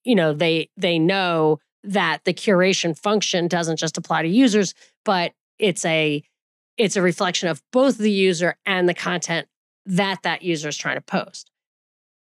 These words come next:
Now, what I did not like, what bummed me out,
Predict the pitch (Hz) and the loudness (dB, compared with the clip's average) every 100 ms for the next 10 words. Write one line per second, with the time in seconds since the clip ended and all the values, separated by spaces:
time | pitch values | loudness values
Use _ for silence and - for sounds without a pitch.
0 | _ _ - 247 240 285 294 220 226 196 | _ _ -2 2 4 2 0 0 0 2
1 | 302 277 240 262 339 262 220 220 175 247 | 2 2 2 0 2 2 0 0 0 2
2 | 247 233 226 247 294 202 208 | 4 4 4 2 0 0 -2